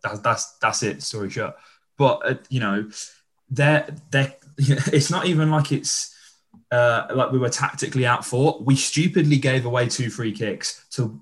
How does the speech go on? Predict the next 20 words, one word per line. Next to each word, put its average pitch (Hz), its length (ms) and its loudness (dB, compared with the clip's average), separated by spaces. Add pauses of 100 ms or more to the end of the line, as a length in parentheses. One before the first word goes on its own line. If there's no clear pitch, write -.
as 117 160 0
Cole 135 300 0
alluded 123 300 2
to, 95 160 -8
one 135 200 -2
of 143 100 2
the 127 80 -2
best - 220 0
free 107 140 -8
t-, - 240 -14
free 110 180 -6
kick 113 160 -6 (220)
takers 107 420 -6
and 101 100 -2
dead 107 200 -2
ball 104 180 -6
specialists - 560 -8
in 113 80 -6
the 101 60 -4
league. 101 340 -2